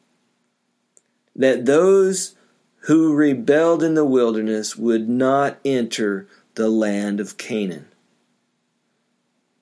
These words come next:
That's found in Numbers fourteen, verse twenty-one through thirty-six. When God makes an oath,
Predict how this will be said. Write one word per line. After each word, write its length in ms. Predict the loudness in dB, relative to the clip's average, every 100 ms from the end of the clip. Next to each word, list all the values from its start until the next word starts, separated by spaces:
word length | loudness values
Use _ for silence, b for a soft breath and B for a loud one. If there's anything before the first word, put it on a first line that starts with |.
| _
That's 200 | -6 -4
found 280 | 0 0 2
in 160 | 0 0
Numbers 340 | 0 0 -2
fourteen, 880 | -4 0 0 -2 -6 -4 -4 -6 -10 -8
verse 340 | -2 -2 -2
twenty-one 640 | -8 -4 -2 0 -2 -2
through 200 | -4 -8
thirty-six. 800 | -4 -4 -4 -8 -10 -12 -14 -18 _ _ _ _ _ _ _ _ _ _ _ _ _ _ _ _ _ _ _ _ _ _ _ _ _ _ _ b b b b
When 320 | 0 2 2
God 380 | 2 2 2 2
makes 340 | 0 0 0
an 160 | -2 -2 0
oath, 520 | 0 0 -2 -8